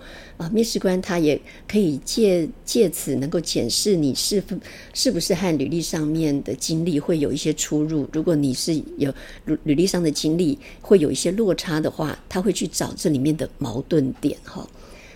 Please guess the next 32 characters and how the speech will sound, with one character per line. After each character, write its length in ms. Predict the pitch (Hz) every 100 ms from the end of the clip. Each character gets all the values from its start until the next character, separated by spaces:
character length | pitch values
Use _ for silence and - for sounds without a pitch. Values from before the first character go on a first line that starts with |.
| - -
第 100 | 247
二 280 | - 277 185
个 180 | 156 143
题 260 | - - 139
目 200 | 151 147
是， 420 | - - 147 143 - - - - - - -
你 280 | 208 247 -
一 60 | -
般 240 | 214 220
会 140 | 220
常 280 | 190 160 139 -
考 160 | - 127
到 220 | 165 156
的， 200 | - - - - -
你 120 | 170
认 140 | 214 277
为 100 | 214
你 140 | 160
自 260 | - - 202
己 380 | - - - -
最 160 | - 220
大 260 | 202 214 160
的 220 | 123 - -
优 220 | 202 233 226
点 260 | 196 - 226 -
或 120 | 160
缺 400 | - - 220 190
点 180 | 196 - -
是 160 | -
什 200 | 151 - -
么？ 220 | - - - - -
好， 240 | - -